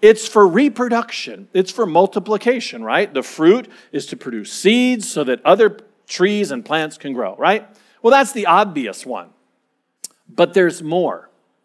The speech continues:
There's more to why a tree bears fruit, why a vine bears fruit.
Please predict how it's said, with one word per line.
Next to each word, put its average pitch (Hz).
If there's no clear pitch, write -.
There's 151
more 180
to -
why 147
a 131
tree 170
bears 127
fruit, 123
why 143
a 131
vine 139
bears 120
fruit. 123